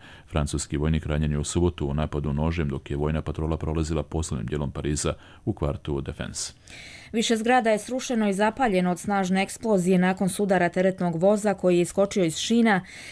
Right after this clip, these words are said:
Speaker 2: i kamiona u okolini Baltimora u američkoj državi Maryland. U sudaru je teže povrijeđen vozač kamiona koji je prebačen u bolnicu.
Speaker 1: Prema nezvaničnim informacijama, voz je bio natovaren natrijum hloratom koji spada u opasne hemikalije.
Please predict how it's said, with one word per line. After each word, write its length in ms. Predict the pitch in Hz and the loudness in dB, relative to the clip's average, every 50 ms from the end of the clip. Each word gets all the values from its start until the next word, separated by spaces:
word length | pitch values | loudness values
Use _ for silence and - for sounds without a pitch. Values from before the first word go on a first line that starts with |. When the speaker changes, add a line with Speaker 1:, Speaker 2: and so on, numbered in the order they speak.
| - - | -6 -4
Speaker 2:
i 80 | - 180 | -2 2
kamiona 480 | - 233 220 214 214 220 240 254 254 | 2 4 4 6 6 6 6 6 6
u 80 | 190 175 | 4 4
okolini 360 | 170 - 180 175 202 208 202 | 4 4 2 4 4 4 4
Baltimora 640 | 175 185 185 196 202 - 233 220 202 180 165 165 165 | 6 6 4 4 4 4 4 4 4 6 6 6 4
u 40 | 165 | 4
američkoj 440 | 165 170 175 180 180 - - 180 | 4 4 4 2 0 2 2 2
državi 360 | 170 165 175 175 196 185 170 175 | 4 4 4 4 2 4 4 4
Maryland. 480 | 170 175 175 170 170 165 160 160 156 156 - - | 4 4 4 4 4 4 2 0 -2 -6 -6 -6
U 40 | 185 | -4
sudaru 340 | 180 - 254 226 247 233 220 | -4 -2 0 2 2 2 2
je 80 | 214 208 | 0 0
teže 300 | 214 220 208 185 190 185 | 0 0 2 2 0 0
povrijeđen 520 | 190 190 190 190 190 175 180 180 170 165 | 2 2 2 2 2 2 2 2 2 2
vozač 400 | 160 175 185 196 285 - - - | 2 0 0 0 0 -2 -4 -6
kamiona 480 | - - - - 165 165 185 208 226 220 | -6 -6 -4 -2 0 2 2 2 2 0
koji 220 | - - 220 220 | -2 -2 -2 -2
je 80 | 214 208 | -2 -2
prebačen 540 | - - 156 156 156 165 - - 170 170 - - | -2 -4 -4 -2 -4 -6 -4 -4 -6 -6 -4 -4
u 80 | - | -4
bolnicu. 500 | 156 160 160 - 160 160 147 - - - - - - | -4 -4 -4 -4 -6 -8 -10 -12 -14 -16 -16 -10 -4
Speaker 1:
Prema 240 | - 80 82 76 76 | -2 0 2 2 4
nezvaničnim 480 | 78 78 71 78 78 78 78 - 78 76 | 2 2 2 2 0 0 0 0 0 0
informacijama, 600 | 76 71 - 76 73 78 82 - - 90 80 78 | 0 0 0 2 4 4 4 4 4 4 4 4
voz 240 | 78 82 87 85 - | 2 2 2 2 0
je 60 | 82 | 0
bio 160 | 78 90 87 | 2 2 2
natovaren 400 | 80 80 - 87 82 82 87 80 | 2 2 2 2 2 4 4 4
natrijum 460 | 80 80 85 82 - 87 85 80 78 76 | 4 2 2 2 0 2 2 2 2 2
hloratom 600 | - 90 85 80 85 82 82 - - 78 64 - - | 2 2 2 4 2 2 0 0 -2 -2 -4 -4 -6
koji 180 | - 69 67 | -6 -4 -4
spada 340 | 69 - - 78 76 76 76 - - | -4 -4 -4 -2 -2 -2 -4 -4 -4
u 140 | 87 82 - - | -4 -6 -2 0
opasne 520 | 90 85 82 - 76 67 - - - 65 | 0 0 0 0 -2 -4 -4 -4 -6 -6
hemikalije. 640 | - - - 71 69 69 - 78 73 73 73 71 67 | -6 -6 -4 -4 -4 -2 -2 0 0 0 0 -2 -2